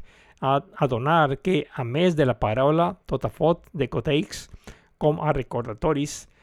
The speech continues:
la paraula ot signe no estava definida, és a dir, necessitava un aclariment. El que estava passant era que estava enfocant la meva atenció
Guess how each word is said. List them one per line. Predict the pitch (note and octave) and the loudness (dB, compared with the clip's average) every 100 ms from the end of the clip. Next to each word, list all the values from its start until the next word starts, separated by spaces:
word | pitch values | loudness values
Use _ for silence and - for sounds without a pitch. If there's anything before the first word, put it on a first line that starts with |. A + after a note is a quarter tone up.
| _ - | _ -4
la | D#3+ | -2
paraula | C3+ C#3 D3 F3 F#3 F#3 D3+ | 2 4 6 6 6 4 4
ot | F3+ | 2
signe | F3+ - E3 E3+ F3+ G#3 - | 4 2 2 2 0 -2 -2
no | D#3+ | 0
estava | F3 - C#3+ D#3+ | 0 2 2 2
definida, | D3+ E3 F3 F3 A#3+ F3+ - - | 0 -2 -2 0 0 -2 -6 -8
és | D#3 - | -2 0
a | |
dir, | C#3+ F#3+ D#3 - | 2 2 2 0
necessitava | D3+ C3+ B2+ C3+ D3 D3 D3 | -4 -4 -6 0 2 2 0
un | C#3+ D#3 E3 _ | 0 -2 -6 _
aclariment. | - D3 - A#2 G2 C3 G#2+ - - _ _ _ _ - | -8 -8 -6 -8 -6 -8 -10 -16 -20 _ _ _ _ -2
El | D#3 | -2
que | C#3+ G3 | -2 -6
estava | - - D4+ - | -2 -2 -2 2
passant | D#3 - G3 F3 D#3 | 2 4 2 2 0
era | D3+ F3+ E3+ | 0 0 0
que | C3 | -4
estava | - D#3 C#3+ D#3 F3 | -2 0 0 0 -2
enfocant | C#3+ C#3 A2 F#3 D3 D3 | -4 -4 0 0 0 -2
la | C3+ A#2+ | -4 -2
meva | C3 D3+ | -2 -2
atenció | D3 D3+ B2 - C#3+ B2 | -2 -4 -6 -2 -2 -2